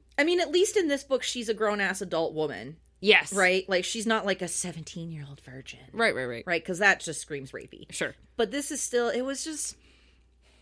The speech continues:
Speaker 1: it felt like, how do I, how do I say this? It felt very like, and this is perhaps just my experience, but I don't think I would have been comfortable with any of the language or acts or anything like that that happened in this book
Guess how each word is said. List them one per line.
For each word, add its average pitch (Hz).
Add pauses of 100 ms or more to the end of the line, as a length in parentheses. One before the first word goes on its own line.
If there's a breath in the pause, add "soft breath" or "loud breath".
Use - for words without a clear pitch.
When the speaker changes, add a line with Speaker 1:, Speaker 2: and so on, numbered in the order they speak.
(180 loud breath)
Speaker 1:
it 285
felt 302
like, 208 (1400 soft breath)
how 185
do 190
I, 165
how -
do 143
I 143
say -
this? - (720 soft breath)
It 254
felt 294
very 233
like, 196
and 185
this 190
is -
perhaps 196
just 185
my 170
experience, 170 (240)
but 190
I 247
don't 233
think 208
I 190
would 180
have 170
been 165
comfortable 165
with 143
any 185
of 147
the 143
language 185
or 156
acts 170
or 156
anything 196
like 156
that 151
that 151
happened 165
in 151
this 147
book 151